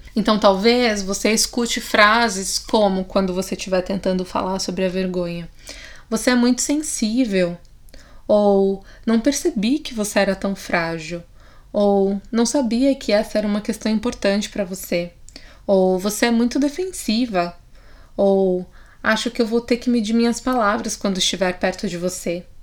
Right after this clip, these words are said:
ou "Tá tudo na sua cabeça". E daí tem esse pedacinho que eu achei genial, que eu vou até ler pra vocês, que eu não quero mudar nenhuma palavrinha, porque eu acho que tem um ensinamento muito importante aqui.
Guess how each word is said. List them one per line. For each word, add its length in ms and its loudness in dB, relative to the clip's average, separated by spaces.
ou 480 4
"Tá 100 -2
tudo 460 2
na 100 2
sua 180 -2
cabeça". 680 0
E 60 0
daí 200 2
tem 200 2
esse 140 -2
pedacinho 640 2
que 140 -4
eu 180 4
achei 420 2
genial, 440 4
que 80 -8
eu 40 -6
vou 80 8
até 220 6
ler 320 2
pra 140 0
vocês, 360 0
que 120 -4
eu 40 0
não 80 0
quero 220 4
mudar 300 6
nenhuma 460 2
palavrinha, 800 2
porque 220 -8
eu 60 4
acho 260 2
que 140 -6
tem 200 -2
um 100 0
ensinamento 760 0
muito 280 0
importante 640 -2
aqui. 360 -6